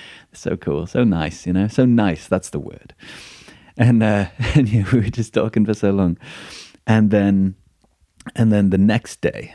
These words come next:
so yesterday this would have been, right? The next day, uh, she's like, "Hey, I'm gonna go to the beach. Like, do you wanna come?" I'm like, "Yeah." So I head down to the beach, you know, go on the bike, go down to the beach, and she's there. And I'm like, "Hey, how's it going?"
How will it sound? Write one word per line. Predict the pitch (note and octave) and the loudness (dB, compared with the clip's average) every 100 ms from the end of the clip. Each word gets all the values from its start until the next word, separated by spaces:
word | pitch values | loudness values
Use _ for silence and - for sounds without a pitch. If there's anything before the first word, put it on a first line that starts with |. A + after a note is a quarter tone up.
| - | -20
so | - D#2+ | -6 -4
yesterday | E2 G2 F#2+ - - E2+ B1 | -4 0 -2 -2 -8 -6 -4
this | A1 - | -8 -12
would | - | -12
have | D#2 - | -12 -12
been, | - - - | -16 -16 -20
right? | A#1 - _ _ - - - - - - | -20 -20 _ _ -20 -20 -20 -20 -20 -2
The | F#2+ | 2
next | G2+ - | 2 0
day, | F2+ F2+ F2 F#2+ _ - | -2 -2 -4 -8 _ -12
uh, | D#2+ C#2 | -10 -10
she's | - - F2 | -10 -6 -4
like, | D#2+ D#2 | -6 -4
"Hey, | A#2+ G2+ | 0 0
I'm | F2 | 0
gonna | F#2 | -4
go | F#2 | -2
to | F2+ | -2
the | E2 | -2
beach. | F2+ F2+ - - - _ | -4 -4 -8 -10 -12 _
Like, | - D#2 - | -20 -20 -12
do | |
you | D2 | -12
wanna | |
come?" | - D#2 A#1+ | -8 -8 -10
I'm | |
like, | A#1+ - | -16 -20
"Yeah." | - _ _ - - - - _ _ | -20 _ _ -20 -20 -20 -20 _ _
So | - D#2+ D2+ - - | -2 -2 -2 -8 -20
I | - | -12
head | F#2+ F2 | -10 -4
down | F2 | -4
to | F2 | -6
the | D#2+ | -12
beach, | E2 E2 - - - - - | -12 -14 -14 -14 -14 -20 -20
you | |
know, | - - | -20 -20
go | - | -14
on | D#2+ D#2 | -12 -12
the | D2+ | -12
bike, | E2 C3+ E2 - | -12 -14 -16 -18
go | - | -18
down | - D#2 | -14 -16
to | - | -16
the | |
beach, | - D2+ - | -12 -12 -10
and | - | -10
she's | - D#2+ | -8 -4
there. | F#2+ F2 | -2 -2
And | F2 | -8
I'm | |
like, | E2+ A2+ | -10 -6
"Hey, | C3 | -4
how's | A#2+ A2 | -4 -6
it | |
going?" | B2+ G2+ | -10 -12